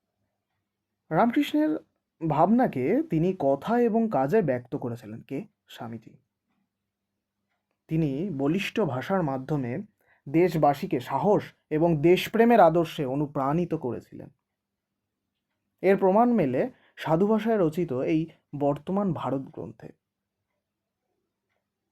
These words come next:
এই যে বর্তমান ভারত, এই বর্তমান ভারতের স্বদেশ মন্ত্র নামক একটা শীর্ষকে তিনি শেষ অনুচ্ছেদে স্বামী-, স্বামীজির স্বদেশের প্রতি আবেগ এবং বলিষ্ঠ ব্যক্তিত্বের আভাস মেলে।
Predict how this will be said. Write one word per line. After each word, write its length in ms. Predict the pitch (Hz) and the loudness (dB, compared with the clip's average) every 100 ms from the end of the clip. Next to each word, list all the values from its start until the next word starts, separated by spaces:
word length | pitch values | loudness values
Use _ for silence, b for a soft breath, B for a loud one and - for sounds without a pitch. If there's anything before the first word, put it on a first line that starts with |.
| _ _ _ _ _ _ _ _ _ _ | _ _ _ _ _ _ _ _ _ _
এই 180 | 202 226 | 0 2
যে 120 | 262 | 2
বর্তমান 580 | 165 156 156 226 254 190 | 4 2 0 -2 0 0
ভারত, 520 | 127 139 123 - - _ _ - | 0 0 0 -4 -10 _ _ -6
এই 140 | 147 | -4
বর্তমান 480 | 143 139 170 220 226 | -2 -2 0 0 2
ভারতের 440 | 208 156 165 262 320 _ _ _ _ _ _ _ _ _ _ _ _ _ _ _ _ _ _ | 2 2 0 -2 -6 _ _ _ _ _ _ _ _ _ _ _ _ _ _ _ _ _ _
স্বদেশ 560 | - 170 180 240 240 208 | -4 0 2 2 2 0
মন্ত্র 360 | 208 214 220 | 0 0 0
নামক 280 | 214 220 220 | 0 0 -2
একটা 220 | 208 196 | -4 -8
শীর্ষকে 560 | 190 160 156 127 120 262 - _ _ _ | -4 -6 -6 -10 -8 -10 -12 _ _ _
তিনি 160 | 156 160 | -4 -4
শেষ 360 | - 190 196 170 | -2 -2 -2 -2
অনুচ্ছেদে 560 | 175 175 - 131 185 | -2 -4 -6 -4 -4
স্বামী-, 380 | - 143 147 156 | -4 -4 -2 -4
স্বামীজির 640 | - 147 180 156 127 226 b b - | -4 -2 0 0 -2 -6 b b -14
স্বদেশের 540 | - 156 196 226 240 | -2 2 2 2 2
প্রতি 280 | 220 220 214 | 2 2 4
আবেগ 400 | 139 139 202 170 | 4 4 4 4
এবং 280 | 160 180 135 | 2 2 2
বলিষ্ঠ 600 | 147 175 190 - - 254 | 2 2 0 -8 -4 -2
ব্যক্তিত্বের 840 | 208 156 156 _ 220 220 - 208 | 0 0 -2 _ -6 -6 0 2
আভাস 600 | 135 131 131 190 - - | 2 2 2 2 2 -6
মেলে। 260 | 120 - | -10 -10